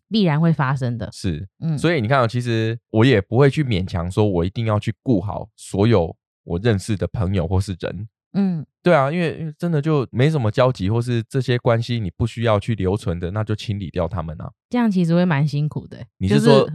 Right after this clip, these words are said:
Speaker 1: 我说如果
Speaker 2: 清理掉他们还是怎样？
Speaker 1: 我说如果每一段关系都要保存，
Speaker 2: 对。
Speaker 1: 其实是会很辛苦的。
Speaker 2: 你说到重点了。
Speaker 1: 嗯。
Speaker 2: 对啊，所以像我自己哦，我是一个，我真的是一个很随情绪跟感觉的人，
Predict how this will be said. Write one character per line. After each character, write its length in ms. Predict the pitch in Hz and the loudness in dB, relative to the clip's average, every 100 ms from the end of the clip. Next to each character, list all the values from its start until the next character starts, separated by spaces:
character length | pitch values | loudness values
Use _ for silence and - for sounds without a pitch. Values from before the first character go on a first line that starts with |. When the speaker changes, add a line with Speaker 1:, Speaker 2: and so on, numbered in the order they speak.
| - | 0
Speaker 1:
我 140 | 180 | 2
说 160 | 190 240 | 6 6
如 120 | 214 | 6
果 80 | 202 | 4
Speaker 2:
清 0 | |
理 20 | |
掉 80 | 202 | 6
他 0 | |
们 160 | 175 139 | 4 4
还 80 | |
是 100 | 101 | -2
怎 100 | 123 | -6
样？ 120 | 71 - _ - | -8 -8 _ -4
Speaker 1:
我 120 | 190 | 0
说 160 | 233 | 2
如 220 | 254 208 208 | 2 2 2
果 180 | 208 202 | 4 4
每 220 | 185 139 | 2 0
一 60 | |
段 340 | 156 180 165 156 | 0 0 0 -2
关 260 | 170 147 151 | 0 0 0
系 260 | - 143 147 | -4 -8 -2
都 180 | 160 160 | 0 2
要 180 | 160 | 0
保 280 | 139 101 95 | -2 -4 -8
存， 360 | - - 71 143 _ | -8 -8 -8 -12 _
Speaker 2:
对。 300 | - 123 87 - _ _ _ | 2 2 2 -4 _ _ _
Speaker 1:
其 160 | - | -4
实 140 | 165 170 | -4 -2
是 180 | 160 185 | 0 2
会 140 | 180 | 2
很 200 | 151 113 | 2 -2
辛 220 | - 131 | -6 -8
苦 140 | 135 - | -6 -6
的。 40 | |
Speaker 2:
你 60 | 85 | -6
说 200 | - 92 | -2 0
到 160 | 98 | 0
重 260 | 90 95 85 | 0 -2 -4
点 160 | - - - | -12 -20 -14
了。 100 | - | -4
Speaker 1:
嗯。 160 | 175 | 0
Speaker 2:
对 160 | 156 90 | 0 0
啊， 240 | 80 82 | -2 -6
所 180 | 87 131 | -2 2
以 160 | 131 101 - _ _ | 2 2 -4 _ _
像 220 | - 208 | -2 2
我 100 | 120 | 2
自 120 | 92 147 | 0 -4
己 160 | 113 | -2
哦， 100 | 92 | -2
我 120 | 85 | -2
是 140 | 87 143 | -2 -2
一 80 | 131 | -2
个， 360 | 117 101 90 87 | 0 0 0 -2
我 120 | 95 - | -4 -2
真 180 | 202 | 0
的 80 | 214 | 0
是 160 | 131 139 | 0 -2
一 40 | |
个 120 | 123 | -2
很 240 | 110 113 82 | -2 -2 -6
随 640 | - - 90 82 87 95 _ _ _ | -10 -8 -6 -4 -6 -8 _ _ _
情 380 | - - 95 107 | -16 -8 -6 -4
绪 280 | - 139 | -4 -4
跟 240 | 110 104 110 - | -2 -4 -4 -8
感 240 | - 80 | -10 -10
觉 220 | - 69 | -10 -10
的 200 | 71 76 - | -6 -6 -8
人， 380 | 80 58 80 107 | -8 -10 -10 -14